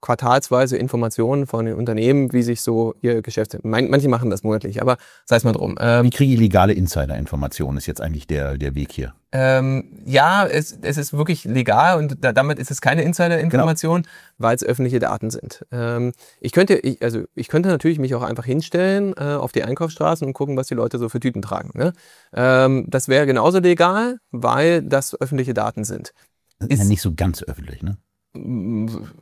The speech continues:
Speaker 1: wieso? Ähm, kann ja jeder machen. Ähm, ist ja, ist ja nichts, wo, ähm, wo ich
Speaker 2: Aber
Speaker 1: irgend-
Speaker 2: kommt man nicht so einfach
Speaker 1: kommt
Speaker 2: ran,
Speaker 1: man
Speaker 2: die
Speaker 1: nicht so,
Speaker 2: sagen.
Speaker 1: äh, nicht so einfach rankommen,
Speaker 2: Und
Speaker 1: ist eine
Speaker 2: vor allem
Speaker 1: andere
Speaker 2: nicht so
Speaker 1: Frage.
Speaker 2: einfach, so, nicht so unentgeltlich.
Speaker 1: Ja, nicht so unentgeltlich. Ist eine relativ teure Aktion. Ähm, sind die Kreditkartendaten übrigens auch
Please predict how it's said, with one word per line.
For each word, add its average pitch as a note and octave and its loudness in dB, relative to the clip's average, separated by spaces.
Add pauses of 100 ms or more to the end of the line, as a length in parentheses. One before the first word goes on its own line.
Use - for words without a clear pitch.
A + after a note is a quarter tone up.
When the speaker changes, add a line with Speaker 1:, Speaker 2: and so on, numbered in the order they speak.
(480)
Speaker 1:
wieso? B2 0
Ähm, B2 -2
kann C#3 0
ja D3+ 2
jeder D3 2
machen. C#3 0 (140)
Ähm, B2+ 0
ist - -6
ja, D3 2
ist - -4
ja D3+ 0
nichts, D#3+ 0
wo, A#2 -6
ähm, C#3 -2 (160)
wo C#3 0
ich C#3+ -4
Speaker 2:
Aber A2+ 6
Speaker 1:
irgend- D3 2
Speaker 2:
kommt C#3+ 4
man C#3 6
nicht C3 8
so A#2 4
einfach G2 2
Speaker 1:
kommt G2 4
Speaker 2:
ran, G2+ 0
Speaker 1:
man F#2+ 4
Speaker 2:
die F3+ 6
Speaker 1:
nicht - 2
so, F2 2
Speaker 2:
sagen. D#2+ 0
Speaker 1:
äh, F#2+ -12
nicht A#2 -2
so - 4
einfach D3+ 0
rankommen, F3+ 2
Speaker 2:
Und F3+ 2
Speaker 1:
ist - -6
eine A#2 8
Speaker 2:
vor - -
allem A#2 4
Speaker 1:
andere B2 6
Speaker 2:
nicht G2 0
so A2+ 6
Speaker 1:
Frage. B2+ 6
Speaker 2:
einfach, G#2 0
so, G2 -2
nicht A2+ 2
so A#2 -2
unentgeltlich. E2+ 2
Speaker 1:
Ja, A#2+ 2
nicht D3+ 0
so G3 2
unentgeltlich. A#2 0
Ist - -6
eine C3 -6
relativ C#3 -6
teure C3+ -4
Aktion. - -8 (260)
Ähm, C3+ 4
sind C#3+ -2
die C#3+ -2
Kreditkartendaten B2+ -4
übrigens G#2+ -6
auch - -10